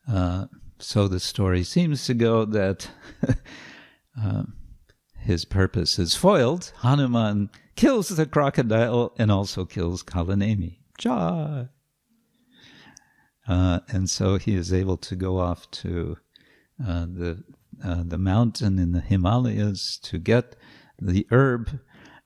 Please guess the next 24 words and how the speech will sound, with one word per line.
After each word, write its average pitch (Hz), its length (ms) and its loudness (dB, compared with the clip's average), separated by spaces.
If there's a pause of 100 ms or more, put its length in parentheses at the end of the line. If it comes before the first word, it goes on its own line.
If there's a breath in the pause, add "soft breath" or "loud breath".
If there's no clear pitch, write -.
And 90 300 4
of 87 140 -2
course, 90 360 2
we 107 100 4
know 127 280 2
the, 104 420 0
he 123 180 4
doesn't 120 440 2
know 104 200 4
which 107 480 0
herb 104 300 2
to 117 120 -2
get. 107 360 4
And 95 200 2
so 101 180 0
what 98 180 2
does 98 140 0
he 98 120 2
do? 156 340 2 (2750)
Picks - 220 -2
up 131 180 2
the 107 120 2
whole 101 220 0
mountain. 82 500 -4